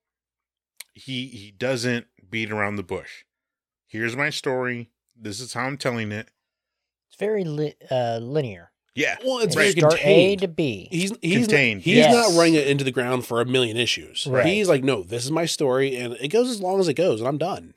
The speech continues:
Speaker 1: Right.
Speaker 2: Yep.
Speaker 1: Uh, The Me You Love went six or five or six
Speaker 3: It was
Speaker 1: issues.
Speaker 3: one volume, and it was done.
Speaker 1: Yeah.
Speaker 3: Now,
Speaker 1: Yeah.
Speaker 3: they left it open where they could do more if he wants to.
Speaker 1: I hope not.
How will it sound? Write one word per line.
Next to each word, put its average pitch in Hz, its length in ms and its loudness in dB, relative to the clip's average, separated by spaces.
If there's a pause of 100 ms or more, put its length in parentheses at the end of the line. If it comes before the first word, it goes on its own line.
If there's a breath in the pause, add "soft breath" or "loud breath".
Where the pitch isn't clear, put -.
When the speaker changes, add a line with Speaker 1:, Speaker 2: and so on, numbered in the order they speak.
Speaker 1:
Right. 135 280 -4 (240)
Speaker 2:
Yep. 101 240 -10
Speaker 1:
Uh, 120 180 -6
The 120 100 -6
Me 120 120 -6
You 131 160 -6
Love 131 280 0
went 120 300 -8 (260)
six - 240 -8
or 120 80 -6
five - 400 -4
or 147 60 -6
six 143 240 -8
Speaker 3:
It 147 60 6
was 156 80 2
Speaker 1:
issues. 135 120 0
Speaker 3:
one 156 120 6
volume, 143 360 4
and 117 140 -2
it - 20 2
was 127 120 0
done. 135 320 -2 (120)
Speaker 1:
Yeah. 143 280 -4
Speaker 3:
Now, 165 180 2
Speaker 1:
Yeah. 135 60 6
Speaker 3:
they 139 100 4
left 151 220 2
it 147 60 4
open 135 260 -2
where 139 100 0
they 127 60 0
could 113 180 -12
do 120 100 -6
more 104 200 -4
if 113 80 -8
he 160 80 0
wants 104 260 -4
to. 165 240 -4 (100)
Speaker 1:
I 135 60 -14
hope 123 220 -10
not. 92 280 -18